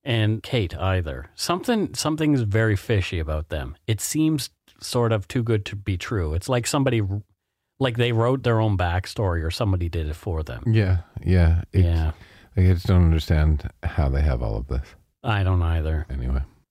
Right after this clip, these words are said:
Speaker 1: There was snow on the ground in Winnetka on the night before the family was to leave. Even though they would not be there for the holiday, the McAllister's house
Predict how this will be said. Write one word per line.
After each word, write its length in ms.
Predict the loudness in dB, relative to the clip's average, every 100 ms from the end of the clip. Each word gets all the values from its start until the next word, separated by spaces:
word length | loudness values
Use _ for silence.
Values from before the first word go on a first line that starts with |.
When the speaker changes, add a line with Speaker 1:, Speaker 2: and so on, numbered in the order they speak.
| _ _ -2
Speaker 1:
There 120 | 0
was 160 | 2 0
snow 340 | 2 4 4
on 80 | 4
the 80 | 2
ground 340 | 0 0 2
in 60 | 2
Winnetka 580 | 4 4 2 0 -2 0
on 140 | 0
the 80 | 2
night 260 | 2 0 0
before 320 | 0 0 0
the 100 | 0
family 400 | 0 0 0 0
was 220 | -2 -4
to 100 | -4
leave. 380 | -2 -2 -4 -10 _ _ _ _ _ _ _
Even 360 | 2 4 4 4
though 240 | 4 2
they 120 | 0
would 180 | 0 2
not 280 | 2 2 0
be 80 | 0
there 220 | 0 -2
for 160 | -2 -4
the 140 | -2
holiday, 520 | 0 0 -2 -4 -6 _ _ _ -4
the 60 | 0
McAllister's 800 | 0 -2 -4 0 -2 -2 -4 -2
house 380 | -6 -6 -8